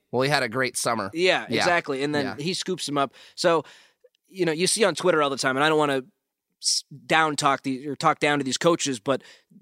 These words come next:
Speaker 2: sometimes they do miss out on guys, as every coach does. And
Speaker 1: Ev-,
Speaker 2: then you s-,
Speaker 1: absolutely.
Speaker 2: you see guys from the West Coast go to the East Coast and, and they flourish. I think Kihei is a clear example of that, and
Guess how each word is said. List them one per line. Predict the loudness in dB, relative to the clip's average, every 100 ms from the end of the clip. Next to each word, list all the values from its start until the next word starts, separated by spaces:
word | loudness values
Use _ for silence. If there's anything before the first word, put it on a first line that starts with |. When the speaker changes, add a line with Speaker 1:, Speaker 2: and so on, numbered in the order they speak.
| _
Speaker 2:
sometimes | -2 0 2 0
they | 0
do | -2 2
miss | 2 2
out | 2
on | 2
guys, | 2 2 2
as | 0
every | 0 0
coach | -2 -2 0
does. | 0 0 0
And | -2
Speaker 1:
Ev-, |
Speaker 2:
then | 0
you | 0
s-, | -2
Speaker 1:
absolutely. | -2 -4 -4 -6
Speaker 2:
you | -6
see | -4 -4
guys | -2 0 0
from | -2
the | 0
West | 0 -2
Coast | -4 -4
go | -4
to | -4
the | -4
East | -4 -4
Coast | -4 -4 -4
and, | -8
and | -8 -8
they | -8
flourish. | -6 -2 0 0 -4 -12 _ _
I | -6
think | -6 -2
Kihei | 0 0
is | -2
a |
clear | -4 -4
example | -2 -4 -6 -4
of | -2
that, | -2 -4
and | -6 -12 -12